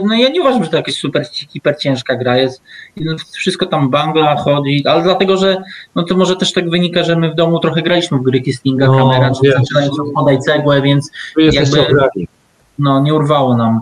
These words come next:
Speaker 2: Wy jesteście ograni, natomiast myślę, że jakby to tak dać takiej typowej rodzinie przeciętnej, to oni zginą przy
Speaker 1: Mhm.
Speaker 2: tej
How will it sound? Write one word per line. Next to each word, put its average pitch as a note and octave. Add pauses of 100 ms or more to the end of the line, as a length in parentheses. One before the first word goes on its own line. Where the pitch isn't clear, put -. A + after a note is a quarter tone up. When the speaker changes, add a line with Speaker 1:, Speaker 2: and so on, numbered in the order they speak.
(380)
Speaker 2:
Wy C#3
jesteście C3+
ograni, D3
natomiast C3+
myślę, C3+
że B2+
jakby B2
to -
tak B2
dać B2+
takiej B2+
typowej B2
rodzinie A2+
przeciętnej, A#2
to A2
oni A2+
zginą G2+
przy F2+
Speaker 1:
Mhm. F#2
Speaker 2:
tej F2